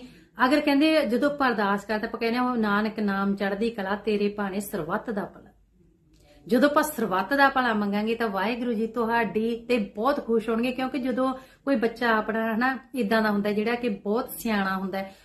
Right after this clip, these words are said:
ਉਹਦੇ ਮਾਂ-ਬਾਪ ਆਟੋਮੈਟਿਕਲੀ ਖੁਸ਼ ਹੋ ਜਾਂਦੇ ਨੇ। ਕਦੇ ਵੀ ਕਿਸੇ ਦਾ ਬੁਰਾ ਨਾ ਤੱਕੋ, ਕਦੇ ਵੀ ਕਿਸੇ ਦੀ ਚੜ੍ਹਾਈ ਤੇ ਦੁਖੀ ਨਾ ਹੋਵੋ। ਇਹ ਨਾ ਸੋਚੋ ਵੀ, "ਹਾਂ,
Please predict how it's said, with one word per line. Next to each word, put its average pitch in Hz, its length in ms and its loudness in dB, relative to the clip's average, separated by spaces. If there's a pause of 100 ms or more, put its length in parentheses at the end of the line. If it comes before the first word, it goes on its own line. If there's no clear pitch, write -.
(120)
ਉਹਦੇ 302 200 4
ਮਾਂ-ਬਾਪ 226 580 2
ਆਟੋਮੈਟਿਕਲੀ 277 540 0
ਖੁਸ਼ 214 320 -4
ਹੋ 190 60 -2
ਜਾਂਦੇ 160 360 -8
ਨੇ। - 100 -16 (880)
ਕਦੇ 294 240 6
ਵੀ 339 100 2
ਕਿਸੇ 240 240 -2
ਦਾ 247 100 2
ਬੁਰਾ 214 280 2
ਨਾ 214 100 0
ਤੱਕੋ, 220 260 -4
ਕਦੇ 233 280 0
ਵੀ 285 100 0
ਕਿਸੇ 240 260 -2
ਦੀ 226 120 0
ਚੜ੍ਹਾਈ 240 380 0
ਤੇ 214 100 2
ਦੁਖੀ 214 300 -2
ਨਾ 214 100 2
ਹੋਵੋ। 202 180 2
ਇਹ 202 80 2
ਨਾ 240 80 -2
ਸੋਚੋ 202 260 -2
ਵੀ, 202 120 2
"ਹਾਂ, 196 240 -2